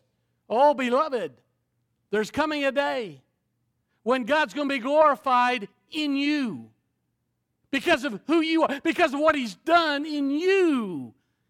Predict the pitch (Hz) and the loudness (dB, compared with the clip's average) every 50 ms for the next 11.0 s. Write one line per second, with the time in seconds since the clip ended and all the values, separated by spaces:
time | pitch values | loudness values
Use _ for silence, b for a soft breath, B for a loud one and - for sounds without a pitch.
0 | _ _ - 214 208 101 90 180 180 180 _ - 156 135 151 156 147 143 139 123 | _ _ -6 -4 -4 -4 -4 -6 -10 -10 _ -16 -16 -12 -10 -10 -8 -8 -10 -12
1 | 117 107 98 104 107 _ _ _ _ _ _ _ _ _ _ _ _ _ _ _ | -14 -18 -20 _ _ _ _ _ _ _ _ _ _ _ _ _ _ _ _ _
2 | _ _ _ _ _ _ - 160 175 180 165 180 180 170 165 165 170 190 214 240 | _ _ _ _ _ _ -8 -6 -6 -6 -6 -6 -6 -6 -6 -6 -4 -4 -2 -2
3 | 247 240 233 202 214 185 160 147 147 147 143 139 143 147 160 _ _ _ _ _ | -2 -2 -4 -6 -8 -10 -8 -8 -8 -8 -6 -6 -8 -8 -10 _ _ _ _ _
4 | _ _ _ _ _ _ _ _ 156 127 123 175 185 190 196 185 160 147 117 98 | _ _ _ _ _ _ _ _ _ _ -2 0 0 0 0 -4 -8 -12 -16 -20
5 | 92 104 _ _ - - - - - - _ _ _ _ _ _ _ _ _ _ | -20 -20 _ _ -20 -20 -20 -20 -20 -20 _ _ _ _ _ _ _ _ _ _
6 | _ _ _ _ - 156 180 185 180 185 196 190 175 175 165 160 165 170 175 175 | _ _ _ _ -10 -10 -8 -6 -6 -6 -6 -6 -6 -6 -6 -6 -6 -6 -6 -6
7 | 175 151 135 131 113 101 98 101 _ _ _ _ _ _ _ _ _ _ _ _ | -8 -8 -10 -14 -18 -18 -20 _ _ _ _ _ _ _ _ _ _ _ _ _
8 | _ _ _ _ _ - 139 165 190 202 202 196 185 - - - - 185 165 156 | _ _ _ _ _ -16 -10 -8 -6 -6 -6 -6 -8 -10 -12 -12 -10 -10 -10 -8
9 | 156 185 208 220 214 202 180 156 127 - _ _ _ _ _ _ _ _ _ _ | -8 -8 -8 -8 -10 -10 -12 -14 -18 -20 _ _ _ _ _ _ _ _ _ _
10 | _ _ _ _ _ _ _ _ - 185 202 226 247 233 170 233 202 226 214 165 | _ _ _ _ _ _ _ _ -8 -4 -4 -2 -2 -4 -4 -4 -4 -4 -4 -6